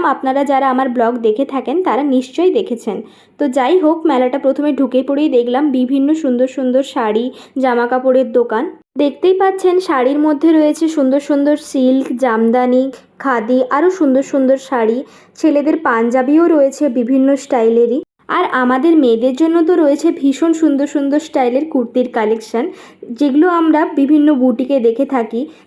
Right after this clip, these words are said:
তাছাড়া রয়েছে সুন্দর সুন্দর মেয়েদের ব্যাগেরও কালেকশন, দেখতেই পাচ্ছেন। তবে এই মেলায় জুয়েলারি কালেকশন সেরকম ছিল না, মাত্র দুটো দোকানই ছিল। তবে কালেকশন খুব একটা খারাপ নয়। তাছাড়া আমি এই মেলা থেকেও সুন্দর একটা কুর্তি নিয়ে নিয়েছি,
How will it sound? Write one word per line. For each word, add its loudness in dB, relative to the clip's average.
তাছাড়া 0
রয়েছে 2
সুন্দর 0
সুন্দর 0
মেয়েদের 2
ব্যাগেরও 0
কালেকশন, -2
দেখতেই -6
পাচ্ছেন। -4
তবে 0
এই 2
মেলায় 0
জুয়েলারি 2
কালেকশন 0
সেরকম 0
ছিল 0
না, -2
মাত্র -2
দুটো 0
দোকানই 0
ছিল। -2
তবে 2
কালেকশন 0
খুব 0
একটা -2
খারাপ -2
নয়। 0
তাছাড়া 0
আমি -2
এই 0
মেলা 0
থেকেও 0
সুন্দর 2
একটা -2
কুর্তি -2
নিয়ে 2
নিয়েছি, 0